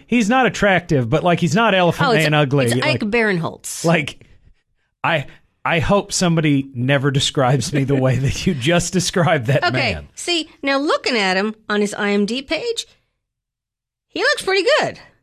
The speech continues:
Speaker 2: But maybe it's because his character was so annoying. It, when you change his hair, it's, it's like the lighting in that Seinfeld episode. You know, where in the good lighting she looked great, and the bad lighting was like, "Whoa."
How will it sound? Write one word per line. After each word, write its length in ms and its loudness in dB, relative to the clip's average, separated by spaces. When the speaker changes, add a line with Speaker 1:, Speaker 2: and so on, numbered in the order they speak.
Speaker 2:
But 600 0
maybe 440 -2
it's 120 -10
because 300 -4
his 180 -6
character 500 -2
was 180 -2
so 220 -2
annoying. 580 -2
It, 120 -10
when 200 0
you 80 -2
change 540 -2
his 240 -4
hair, 560 -4
it's, 220 -16
it's 140 -4
like 300 -2
the 100 -4
lighting 600 -2
in 180 -6
that 120 -4
Seinfeld 500 -6
episode. 500 -10
You 100 -2
know, 140 2
where 100 0
in 100 0
the 80 -2
good 220 -2
lighting 280 -2
she 120 -4
looked 180 -8
great, 300 -2
and 120 -4
the 40 -6
bad 300 -4
lighting 260 -6
was 140 -12
like, 120 -10
"Whoa." 600 -8